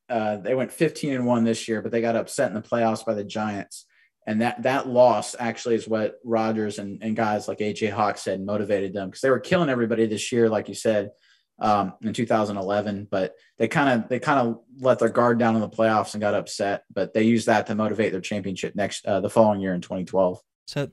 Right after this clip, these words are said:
Speaker 2: this was the year, but I think this year especially, maybe they didn't really have it quite together yet, and they need just that extra spark, like you said. But this was a great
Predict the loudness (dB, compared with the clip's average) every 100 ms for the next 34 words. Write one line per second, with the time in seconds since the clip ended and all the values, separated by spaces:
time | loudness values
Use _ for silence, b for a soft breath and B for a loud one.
0 | -12 -2 2 2 0 -4 -12 -16 _ _
1 | _ -2 -2 -2 -12 _ _ _ _ _
2 | -2 -2 -2 -2 -2 -4 -2 -4 -4 -4
3 | -2 -2 -2 -2 -4 _ _ -10 -10 -10
4 | -2 0 0 -2 -4 -2 -2 -4 -2 -4
5 | -4 -2 -2 -2 -6 -4 -2 -2 -4 _
6 | _ _ _ _ 0 0 -2 -2 0 0
7 | -2 0 0 0 0 0 0 -4 -4 -4
8 | -4 -2 -4 -4 -6 -10 -6 -6 -6 -12
9 | _ _ -6 -6 -6 -6 -6 -8 _ _
10 | _ -8 -8 -4 -2 -2 -2 -4 -6 -6
11 | -2 0 0